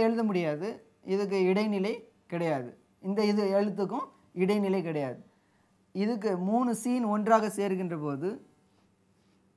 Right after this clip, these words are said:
சீன், சீன், சீன்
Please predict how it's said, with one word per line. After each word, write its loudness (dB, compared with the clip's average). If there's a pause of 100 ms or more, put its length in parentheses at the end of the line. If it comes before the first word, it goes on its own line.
(340)
சீன், -4 (1500)
சீன், -4 (2750)
சீன் -2